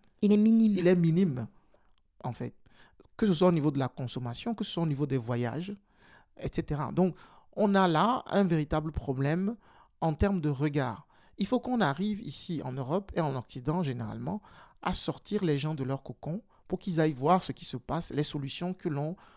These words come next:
Speaker 2: met en place à d'autres endroits. Et donc, le premier, la première conférence était sur l'économie, sur l'extractivisme, notamment sur les, l'extra-, les, l'extraction des, des métaux et de tout ce, tout ce, tout ce dont on a parlé tout à l'heure.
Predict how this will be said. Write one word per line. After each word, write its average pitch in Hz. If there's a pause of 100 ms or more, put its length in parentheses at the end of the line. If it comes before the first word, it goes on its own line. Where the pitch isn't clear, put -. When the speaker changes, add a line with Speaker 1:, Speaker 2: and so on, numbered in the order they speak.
(120)
Speaker 2:
met 143
en 143
place 180 (160)
à 135
d'autres 151
endroits. 123 (420)
Et 156
donc, 180
le 156
premier, 170
la 151
première 156
conférence 131 (140)
était 143
sur 147
l'économie, 123
sur 170
l'extractivisme, 151 (520)
notamment 131
sur 139
les, 120 (200)
l'extra-, -
les, 127
l'extraction 147
des, 127 (420)
des 135
métaux 156
et 147
de 123
tout -
ce, - (180)
tout 165
ce, 156
tout -
ce 175
dont 139
on 131
a 123
parlé 117
tout -
à 110
l'heure. 127